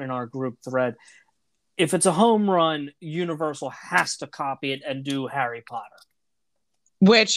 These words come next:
Speaker 2: I would pay big money for that. Let's be serious.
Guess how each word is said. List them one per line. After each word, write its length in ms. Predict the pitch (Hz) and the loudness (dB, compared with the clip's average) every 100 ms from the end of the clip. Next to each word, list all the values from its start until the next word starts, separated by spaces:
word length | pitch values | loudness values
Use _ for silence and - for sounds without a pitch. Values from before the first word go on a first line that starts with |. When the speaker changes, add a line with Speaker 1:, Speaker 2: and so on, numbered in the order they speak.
| - | 2
Speaker 2:
I 220 | 233 240 | 4 4
would 220 | 254 262 | 2 -6
pay 300 | _ 240 220 | _ 0 0
big 480 | 190 196 381 427 415 | -4 -6 -4 -2 -2
money 260 | 381 381 381 | 2 2 0
for 140 | 359 | 0
that. 320 | 349 330 220 190 | 4 4 4 0
Let's 180 | 226 - | -8 -8
be 120 | 247 | -14
serious. 500 | - 220 180 156 | -8 -8 -6 -6